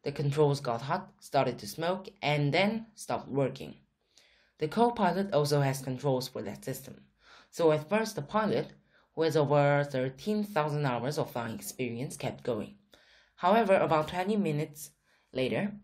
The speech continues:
the other controls also started to get so hot that a button began to melt and also stopped working. It was then that the pilot decided to turn around and land in the island.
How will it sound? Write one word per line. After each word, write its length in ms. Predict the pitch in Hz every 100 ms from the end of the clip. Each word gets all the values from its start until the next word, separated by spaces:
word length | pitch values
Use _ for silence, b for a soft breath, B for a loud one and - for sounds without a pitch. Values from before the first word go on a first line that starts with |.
| _ _ -
the 140 | 151
other 240 | 180 202
controls 440 | 139 147 135 123 127
also 220 | 123 113
started 380 | 107 117 117 -
to 80 | 123
get 280 | 123 131
so 300 | - 180 190
hot 380 | 202 156 160 - _ _ _ -
that 140 | 139
a 40 |
button 440 | 139 160 196 208 202
began 260 | 139 147
to 80 | 127
melt 400 | 120 139 180 - - _ -
and 180 | 143 147
also 340 | 196 202 143
stopped 320 | 147 143 110 123
working. 480 | 117 113 - - _ _ _ _ _ _ _ _ _ -
It 80 | 156
was 240 | 151 143
then 320 | 180 196 208
that 120 | 170
the 60 | 139
pilot 400 | - 156 165 151
decided 400 | 131 - 123 127
to 100 | -
turn 240 | - 147
around 380 | 180 156 135 135
and 160 | - 127
land 240 | 127 120
in 60 | 110
the 100 | -
island. 420 | 123 101 - -